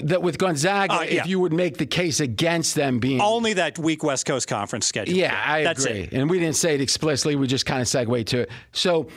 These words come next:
Speaker 1: I don't know if there is, but Baylor, Houston, what do you see big picture-wise other than covid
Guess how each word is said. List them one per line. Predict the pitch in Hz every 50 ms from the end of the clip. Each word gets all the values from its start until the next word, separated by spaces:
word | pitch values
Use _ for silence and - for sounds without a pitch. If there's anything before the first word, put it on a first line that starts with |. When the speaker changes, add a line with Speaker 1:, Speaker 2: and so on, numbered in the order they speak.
| - - - -
Speaker 1:
I | - -
don't | 302 294 208
know | 185 185 170
if | 139 113
there | 151 143 165
is, | 208 202 143 127
but | 151 120
Baylor, | 110 175 208 214 202 180
Houston, | 139 113 180 196 202 180 - - 160 143 135 120 - - - - - - _ _
what | - 190 233
do | 240
you | 240 247 208
see | - - 202
big | 170 120 175 175 170
picture-wise | - 175 180 160 - 165 160 156 151 156 147 - -
other | 175 196 190 202 185
than | 151 180 175 156 -
covid | - 143 170 190 190 190 160 160 160 147 139 127 127